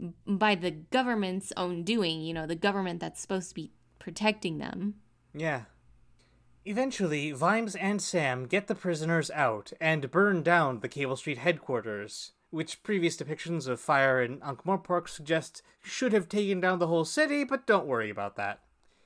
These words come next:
Speaker 2: In the process, Vimes is attacked by and ends up killing Captain Swing, who then fruitlessly tries to use his craniometrics on Death.
Speaker 1: <laughs>
Speaker 2: Pseudoscience,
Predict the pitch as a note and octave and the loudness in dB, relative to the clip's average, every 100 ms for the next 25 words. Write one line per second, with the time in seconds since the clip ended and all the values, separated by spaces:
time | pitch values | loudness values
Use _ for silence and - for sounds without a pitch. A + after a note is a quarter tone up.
0 | _ _ _ F#3 G3+ E3+ E3 A#3+ A3+ D3+ | _ _ _ 2 4 2 4 6 6 4
1 | C3 B2 D#3+ B2+ F#3 G3 F3 D#3+ - F3 | 2 0 -6 2 2 4 -2 -6 -6 -4
2 | D#3 - G3 E3+ D#3 D3 C#3 D3+ D#3+ D3 | -4 -2 -2 0 2 2 2 0 -2 -4
3 | C#3+ D#3+ D3+ - - C4+ G#3+ A#2 A#2+ - | -4 -4 -4 -8 -4 0 2 0 -4 -12
4 | - - - F3+ - F3 E3 - A#3+ D3 | -20 -14 0 0 0 -4 -4 -2 0 0
5 | A2 A2 - _ _ G#3+ F#3+ F3+ F#3+ F3 | -2 -10 -16 _ _ 0 0 0 0 0
6 | E3 F3+ - - - D4+ G#3+ F3+ E3 E3+ | 0 -4 -8 -8 2 2 4 2 2 0
7 | D3+ D#3 - _ - G3 F3 D#3+ - E3 | 0 -2 -6 _ -6 0 2 0 -4 -2
8 | F3 E3+ E3+ D3+ - - G3 F3 D#3+ F#3 | 0 0 -2 -6 -6 0 2 2 0 -2
9 | G3 D3 - - C#3+ C#3+ B2 D3 A#2+ - | -2 -6 -4 0 0 0 2 2 2 -4
10 | - _ _ _ _ - - - - - | -20 _ _ _ _ -20 -20 -20 -20 -8
11 | A3+ D#4+ - _ _ _ _ _ - G3 | -6 -6 -12 _ _ _ _ _ 0 4
12 | F3+ F3 F3 E3 D#3+ D#3+ - | 4 2 0 0 0 -2 -8